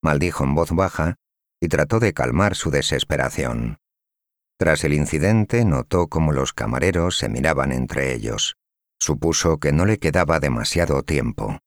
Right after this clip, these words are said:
Otras veces, por mucho menos, aquellos cretinos lo habían puesto de patitas en la calle. Media hora de retraso,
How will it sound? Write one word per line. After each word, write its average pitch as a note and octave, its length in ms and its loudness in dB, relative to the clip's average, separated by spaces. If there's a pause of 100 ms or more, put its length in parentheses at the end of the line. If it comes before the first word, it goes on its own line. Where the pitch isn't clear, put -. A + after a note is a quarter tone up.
(800)
Otras D#2 340 2
veces, E2 480 0
por - 220 -4
mucho D2+ 340 0
menos, F#2 460 2
aquellos C2+ 520 -2
cretinos G2 760 0
lo C2 160 0
habían C#2+ 340 0
puesto G2 440 0
de D2 180 0
patitas A#1 840 -2
en A1+ 200 -2
la A1+ 120 -4
calle. A1+ 480 -4 (880)
Media G2+ 300 4
hora G2 180 4
de D#2 80 2
retraso, C2+ 640 0